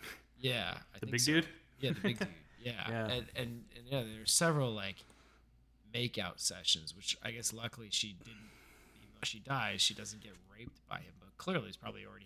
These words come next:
Speaker 1: had sex with her.
Speaker 2: I'm not sure she didn't, but yeah.
Speaker 1: Well, 'cause I think she, they probably did. Her big issue was not being tied up.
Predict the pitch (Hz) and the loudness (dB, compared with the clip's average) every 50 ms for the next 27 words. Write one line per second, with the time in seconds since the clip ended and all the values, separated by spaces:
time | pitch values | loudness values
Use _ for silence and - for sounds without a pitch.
0 | 98 98 92 - - - 113 107 - - 101 92 87 90 78 - - - 104 104 | -20 -20 -20 -20 -16 -14 -12 -12 -12 -14 -16 -18 -20 -20 -20 -20 -20 -20 -20 -20
1 | - - - - - - - 113 131 175 233 254 - - - 185 165 143 - - | -18 -18 -18 -16 -8 -4 0 2 6 8 8 8 8 8 10 10 10 8 8 6
2 | 120 - 135 127 107 110 110 104 - 113 - - - 127 120 113 110 - - - | 6 6 6 6 4 0 -2 -4 -4 -8 -6 -4 -2 0 0 0 -2 -4 -8 -14
3 | - - - - - - - - - - _ - 175 175 165 - - 196 175 - | -20 -20 -20 -18 -18 -18 -16 -16 -18 -18 _ 2 4 4 4 4 4 4 4 4
4 | - - 170 165 170 - 269 233 - - - 143 - 143 139 131 - 196 196 147 | 6 6 6 6 6 4 4 6 6 6 6 6 4 4 2 4 6 6 6 6
5 | 123 117 110 - - - - 160 165 123 104 95 98 101 123 127 127 120 - 143 | 6 2 -4 -8 -2 2 4 4 6 4 2 0 -4 -2 0 0 0 2 2 4
6 | 147 143 131 - - - - 143 139 - - 139 127 117 107 107 107 - 117 117 | 4 4 2 0 -2 0 4 6 8 8 6 6 4 0 -4 -8 -10 -10 -8 -6
7 | 117 110 - - 120 104 98 - - - 123 110 98 98 113 110 76 - | -6 -6 -6 -8 -12 -12 -12 -14 -16 -8 -6 -6 -6 -4 -6 -6 -8 -10